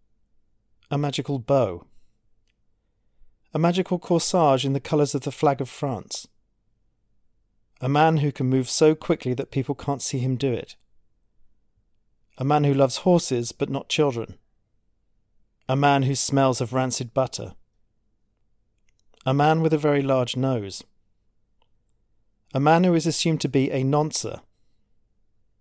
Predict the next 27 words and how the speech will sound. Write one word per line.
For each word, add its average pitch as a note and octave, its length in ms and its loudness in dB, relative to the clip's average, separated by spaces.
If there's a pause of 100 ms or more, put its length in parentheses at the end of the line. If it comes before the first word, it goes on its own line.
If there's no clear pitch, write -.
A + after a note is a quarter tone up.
(640)
A C3+ 80 2
marble C#3+ 400 2
run. F#2+ 320 -10 (1500)
A A#2+ 40 -4
married C#3 420 -2
pair B2+ 400 2
of B2+ 140 -8
mechanical C#3+ 500 -2
mice. B2+ 500 -6 (1900)
A C#3 80 0
masquerade D#3 640 2
ball. B2 420 0 (2000)
Men F3+ 200 6
who F#3 120 6
can F3+ 140 0
smell E3+ 240 2
the D#3+ 80 2
difference D#3+ 340 -4
between C#3 300 -2
a C3 40 4
man C#3+ 240 0
and C#3 140 0
a C#3 60 0
woman C3+ 340 -2
at A2 140 -10
a - 20 -10
distance. - 640 -6